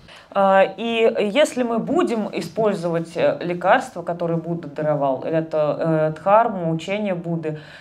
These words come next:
если мы им воспользуемся, то есть будем, э, его, э, практиковать, будем,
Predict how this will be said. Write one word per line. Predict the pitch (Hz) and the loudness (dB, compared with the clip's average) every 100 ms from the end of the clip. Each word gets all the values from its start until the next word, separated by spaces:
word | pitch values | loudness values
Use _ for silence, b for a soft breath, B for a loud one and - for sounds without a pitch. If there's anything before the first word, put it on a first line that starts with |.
| B | B
если | 185 202 | -4 -4
мы | 196 202 | -4 -2
им | 185 | 2
воспользуемся, | 180 185 - 392 392 349 349 330 330 339 339 B B B - | 2 0 0 0 0 0 -2 0 0 0 -2 B B B -8
то | 196 | -4
есть | 165 165 | -2 -4
будем, | 165 214 196 175 160 | -4 -4 -4 -4 -4
э, | 165 156 151 147 147 | -2 2 2 0 -2
его, | 170 165 160 156 - | -4 0 -2 -2 -8
э, | 160 | -6
практиковать, | 160 160 - 160 151 170 269 277 | -4 -6 -8 -4 0 2 2 0
будем, | 180 160 170 160 | -8 -4 -2 -4